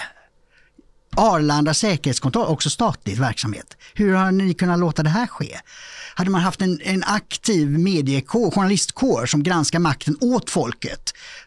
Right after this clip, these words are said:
då hade ju det varit en mycket större press på de här ministrarna som är, som är ansvariga. Men nu kommer de undan genom att säga, "Nej, men ni är nazister, ni som har,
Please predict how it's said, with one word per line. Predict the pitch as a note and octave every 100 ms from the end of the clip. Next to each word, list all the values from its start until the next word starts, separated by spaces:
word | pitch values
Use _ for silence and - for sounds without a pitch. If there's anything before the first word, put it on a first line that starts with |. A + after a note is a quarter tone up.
| -
då | F3+
hade | G3+ G3
ju | G3
det | F3+
varit | E3+ D#3+ D3+
en | D3 D3+ G3
mycket | D4+ - - G3+
större | - D3+ F3
press | - C3+ - -
på | -
de | C3+ B2+
här | B2+ G#2+
ministrarna | A#2 C3 B2+ - A#2 A#2 A#2
som | - B2
är, | A2+
som | - C3
är |
ansvariga. | C3 C3 - B2 - A#2 - - - - - -
Men | G3
nu | A#3
kommer | C4+ A#3
de | A3+
undan | A#3 F3+ F#3+ G#3
genom | G3 F#3+
att | F3+
säga, | F#3 E3
"Nej, | F3+
men | F3+ F3+
ni | F3+ F3
är |
nazister, | E3 - F3+ - -
ni | D#3
som | D3 D3
har, | C#3+